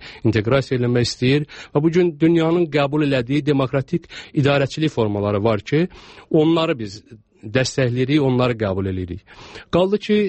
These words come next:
e, parlament çoxluğunun, yəni Yeni Azərbaycan Partiyasının hər hansı bir qanunda, e, konstitusiyada, bizim anayasamızda, ana qanunumuzda hər hansı bir dəyişiklik üçün, e, parlamentə qərar, qanun layihəsi təqdim etmə haqqı var,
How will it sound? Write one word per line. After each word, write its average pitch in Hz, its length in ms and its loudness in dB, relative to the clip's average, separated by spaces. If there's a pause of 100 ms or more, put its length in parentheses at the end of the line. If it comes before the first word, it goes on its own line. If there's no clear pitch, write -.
(140)
e, 131 200 2
parlament 151 680 0
çoxluğunun, 131 800 0
yəni 113 240 0
Yeni 135 220 2
Azərbaycan 131 500 0
Partiyasının 123 640 0 (220)
hər 170 200 2
hansı 165 280 0
bir 139 160 0 (300)
qanunda, 135 600 0 (360)
e, 107 360 0 (280)
konstitusiyada, 135 680 0
bizim 107 240 0
anayasamızda, 104 720 0
ana 123 240 2
qanunumuzda 110 600 0
hər 131 160 2
hansı 127 160 -4
bir 127 120 -2
dəyişiklik 123 540 0
üçün, 151 220 2 (640)
e, 113 180 4
parlamentə 151 640 0 (240)
qərar, 143 380 0
qanun 151 320 0
layihəsi 143 400 -2
təqdim 147 340 0
etmə 151 260 -2
haqqı 139 460 -4
var, 131 320 0